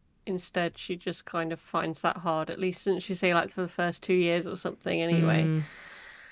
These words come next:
Speaker 1: And I don't know, I just felt like maybe that would have been her moment as well, because she was away from that. She was at the University of Massachusetts, which everyone seemed to look down upon while she was at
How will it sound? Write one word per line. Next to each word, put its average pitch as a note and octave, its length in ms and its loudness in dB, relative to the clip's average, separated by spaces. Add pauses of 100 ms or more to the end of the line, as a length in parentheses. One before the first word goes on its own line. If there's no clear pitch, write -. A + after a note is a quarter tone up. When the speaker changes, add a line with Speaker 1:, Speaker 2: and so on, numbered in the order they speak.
(240)
Speaker 1:
And A3 80 4
I G#3 100 8
don't G3+ 140 4
know, F#3+ 180 8
I F3 80 6
just F#3+ 240 -4
felt G#3 180 4
like F3+ 380 2 (920)
maybe F#3+ 280 6
that F3+ 180 2
would F#3+ 120 0
have F3+ 100 -2
been F#3+ 180 2
her F3+ 420 0 (160)
moment F#3 420 4
as F#3 140 -4
well, F3+ 180 6
because G#3 260 0
she A#3 100 0
was A3 120 6
away G3 420 6
from E3+ 320 0
that. E3 180 2 (720)
She - 120 -2
was G#3+ 120 4
at A#3 80 0
the G#3 60 4
University F#3+ 440 6
of F3+ 60 6
Massachusetts, F3+ 760 0
which - 140 -4
everyone F3+ 400 4
seemed F3+ 220 4
to F3+ 100 -2
look F#3 140 0
down E3+ 240 4
upon E3 380 -2
while E3+ 200 -4
she - 180 -6
was D#3+ 200 -4
at E3 200 -2